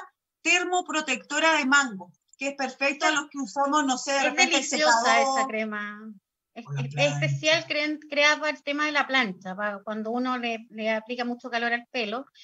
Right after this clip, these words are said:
Speaker 2: Sobre todo la gente que trabaja, por ejemplo, como ustedes, que trabajan mucho en medios y, y en comunicaciones, de repente te tenés que poner un look mucho más,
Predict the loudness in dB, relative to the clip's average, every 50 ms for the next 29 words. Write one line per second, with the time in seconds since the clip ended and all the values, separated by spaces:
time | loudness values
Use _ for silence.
0 | -20 -20 -20 _ -4 0 0 2 2 4 4 4 4 4 2 0 -4 -4 -4 -4
1 | -6 -4 -2 0 0 0 0 -2 -4 -4 -4 -4 -6 -6 -6 -4 -2 -2 -2 -2
2 | -2 -2 -2 -2 -2 -2 -2 -2 0 -2 -2 -2 -4 -8 -8 -8 -8 -10 -10 -8
3 | -4 -2 -2 0 0 0 0 0 0 0 0 0 0 -2 -4 -6 -6 -6 -8 -8
4 | -10 -12 -12 -14 -12 -10 -8 -8 -6 -6 -6 -6 -6 -8 -6 -6 -4 -4 -2 -2
5 | -4 -4 -4 -4 -4 -6 -6 -8 -8 -8 -10 -10 -10 -12 -12 -14 -12 -10 -8 -8
6 | -8 -8 -10 -12 -10 -8 -8 -8 -8 -8 -6 -4 -4 -4 -4 -6 -8